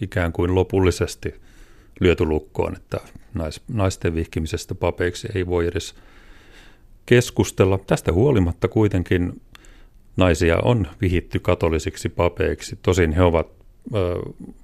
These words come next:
Vatikaanin silmissä täysin laittomia pappeja ja automaattisesti ekskommunikoituja eli suljettuja kirkon ulkopuolelle, samaten jotka heitä ovat vihkineet.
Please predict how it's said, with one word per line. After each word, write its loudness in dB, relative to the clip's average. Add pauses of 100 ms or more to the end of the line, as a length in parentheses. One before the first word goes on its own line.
(300)
Vatikaanin 2
silmissä -4
täysin -2
laittomia 0
pappeja 0
ja 2
automaattisesti -2 (640)
ekskommunikoituja 2
eli 2
suljettuja -2
kirkon -4 (220)
ulkopuolelle, 0
samaten -2
jotka -2
heitä 0
ovat -2
vihkineet. -4